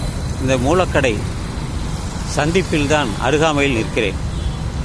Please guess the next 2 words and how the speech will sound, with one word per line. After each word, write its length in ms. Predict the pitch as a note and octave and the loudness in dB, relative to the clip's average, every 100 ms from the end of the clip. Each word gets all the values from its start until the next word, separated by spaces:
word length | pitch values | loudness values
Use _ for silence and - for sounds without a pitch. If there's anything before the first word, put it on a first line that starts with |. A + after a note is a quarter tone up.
| - - - - | -2 -4 -4 0
நடைப்பயிற்சிக்காக 1040 | - F3 F3 D#3+ - D3 - C3+ B2+ F#3+ - - - - - | 2 2 2 2 2 0 2 2 4 2 0 -2 -4 -4 0
இன்று 440 | D3+ C#3+ C#3 F#3+ | 2 2 4 2